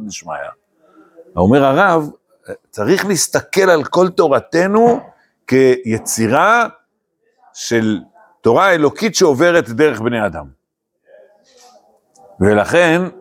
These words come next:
הכל במערכה אחת. וצריך תמונה שלמה. והרב עושה, עשה את זה.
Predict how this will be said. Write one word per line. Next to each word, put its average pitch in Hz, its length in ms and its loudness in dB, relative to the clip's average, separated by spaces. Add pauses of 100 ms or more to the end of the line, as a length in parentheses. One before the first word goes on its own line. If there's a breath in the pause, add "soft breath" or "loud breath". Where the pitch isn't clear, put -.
הכל 135 360 2
במערכה 87 640 -2
אחת. - 380 -16 (1300)
וצריך 98 440 0 (100)
תמונה 90 260 -4
שלמה. 71 360 -8 (920)
והרב 80 300 0
עושה, 87 380 0
עשה 95 240 -2
את 69 100 -6
זה. 69 100 -18